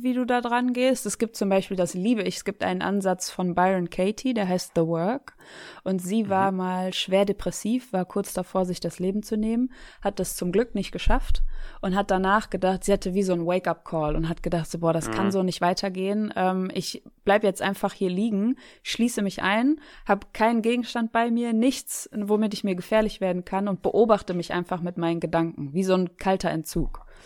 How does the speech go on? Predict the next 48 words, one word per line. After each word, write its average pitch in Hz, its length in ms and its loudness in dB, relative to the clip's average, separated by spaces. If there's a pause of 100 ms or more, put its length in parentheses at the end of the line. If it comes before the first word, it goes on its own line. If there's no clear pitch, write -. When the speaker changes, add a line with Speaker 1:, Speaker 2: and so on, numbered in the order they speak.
(360)
Speaker 2:
Okay. 110 500 -2
Speaker 1:
Und 196 180 2
hat 196 160 0
sich 196 160 -4
dann 185 220 0
halt 185 400 0
irgendwie 185 440 0
gefühlt 202 400 0
zehn 220 220 6
Tage 196 300 2
ins 175 160 -2
Bett 196 200 0
gelegt. 208 240 2
Ich - 60 -8
weiß 185 140 0
jetzt 175 140 -4
nicht 175 140 -2
mehr 180 120 0
genau 160 260 2
die 160 120 0
Geschichte, - 400 -6
aber 151 200 -2
so 156 180 -2
hab 160 160 -2
ich's 175 140 -2
auf 170 100 0
jeden 165 120 -2
Fall 156 140 -2
abgespeichert, 156 680 -2
so 151 80 -4
als - 280 -4 (160)
krasse 185 280 2
Maßnahme. 180 640 0 (340)
<laughs> - 400 -4
Hat 269 140 4
sich 240 160 -2
dann 196 200 0
da 185 140 0
zehn 202 220 -2
Tage 190 260 -2
hingelegt 214 500 2
und 214 80 0
ist 208 120 -2
so 220 100 2
zu - 140 0
dem 202 120 2
Entschluss 196 420 -2
gekommen, 208 560 -2